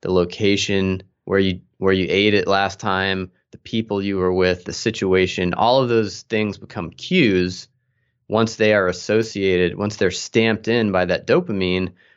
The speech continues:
those become cues that motivate you. They turn into motivational triggers in the future.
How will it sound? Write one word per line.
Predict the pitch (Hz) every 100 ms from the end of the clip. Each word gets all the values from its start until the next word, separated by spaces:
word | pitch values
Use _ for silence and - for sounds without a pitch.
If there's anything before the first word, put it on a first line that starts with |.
| _
those | 117 127 117
become | 113 113 92
cues | - 143 135 117 92
that | 92 -
motivate | 104 110 117 104 101 95
you. | 92 95 92 92 _ _ _
They | 104
turn | 104 123 110
into | 101 98
motivational | 101 104 101 101 98 - 98 90 - _
triggers | - 160 160 104 90 90 -
in | - 98
the |
future. | 87 123 120 120 - -